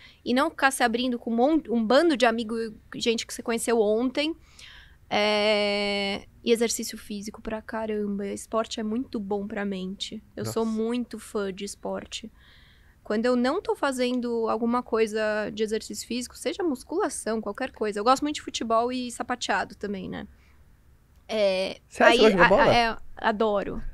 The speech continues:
Speaker 2: Ó aqui outro que gosta aqui, ó.
Speaker 1: Sério?
Speaker 2: É.
Speaker 1: Que legal, vamos marcar.
Speaker 2: <laughs>
Speaker 1: Ah, essa pandemia, agora na pandemia eu não tô jogando bola.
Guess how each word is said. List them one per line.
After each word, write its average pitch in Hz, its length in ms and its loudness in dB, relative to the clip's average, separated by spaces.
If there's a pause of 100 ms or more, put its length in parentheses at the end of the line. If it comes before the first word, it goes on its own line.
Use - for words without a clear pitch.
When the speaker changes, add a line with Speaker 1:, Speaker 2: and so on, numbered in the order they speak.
(120)
Speaker 2:
Ó 143 60 2
aqui - 240 0
outro 135 180 0
que 123 120 -4
gosta 117 340 2
aqui, 127 200 0
ó. 120 80 8
Speaker 1:
Sério? 262 720 6
Speaker 2:
É. 233 640 8
Speaker 1:
Que 302 200 -2
legal, 269 640 6
vamos 254 300 2
marcar. 254 680 4
Speaker 2:
<laughs> - 40 -14
Speaker 1:
Ah, 240 140 2
essa 254 200 -4
pandemia, 233 560 0
agora 220 240 2
na 226 140 -2
pandemia 233 320 6
eu 233 60 10
não 233 60 6
tô 240 120 -2
jogando 233 300 -2
bola. 208 360 -2